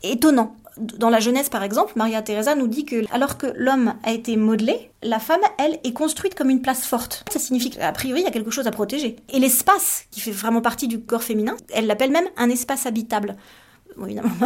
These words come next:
<laughs> on m'a dit un jour que c'est pas très fun comme expression. <laughs> Je veux bien le croire.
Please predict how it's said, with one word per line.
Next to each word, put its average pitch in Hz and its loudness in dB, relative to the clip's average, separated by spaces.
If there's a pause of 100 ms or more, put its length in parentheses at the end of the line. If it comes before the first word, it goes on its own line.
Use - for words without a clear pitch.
(180)
<laughs> - -14
on 269 -2
m'a 240 4
dit 233 2
un 254 0
jour 285 -4
que 277 -6
c'est 240 -6
pas 233 0
très 220 -2
fun 247 0
comme 233 2
expression. 233 -2 (320)
<laughs> - -6
Je 247 0
veux 294 0
bien 233 4
le 254 4
croire. - 6